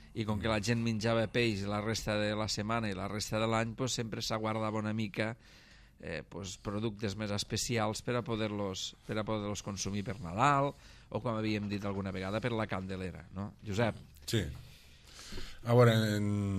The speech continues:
Speaker 2: ara és en, du-, en els altres anys, com parlava, no, el meu company, pues, se feien, pues, animal de pluma, no?, que tenia.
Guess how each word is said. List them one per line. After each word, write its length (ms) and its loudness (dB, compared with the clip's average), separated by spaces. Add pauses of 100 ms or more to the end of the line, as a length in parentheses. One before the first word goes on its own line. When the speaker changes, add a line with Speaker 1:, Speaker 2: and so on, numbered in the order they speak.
(760)
Speaker 2:
ara 260 6
és 180 6
en, 720 2
du-, 160 2 (100)
en 360 2
els 180 2
altres 220 2
anys, 120 4
com 160 -4
parlava, 420 4 (340)
no, 160 0 (380)
el 100 -4
meu 160 -2
company, 320 0 (420)
pues, 180 -4
se 120 2
feien, 340 2
pues, 160 -2
animal 460 -6
de 160 -6
pluma, 300 -6
no?, 180 -6
que 120 -12
tenia. 300 -6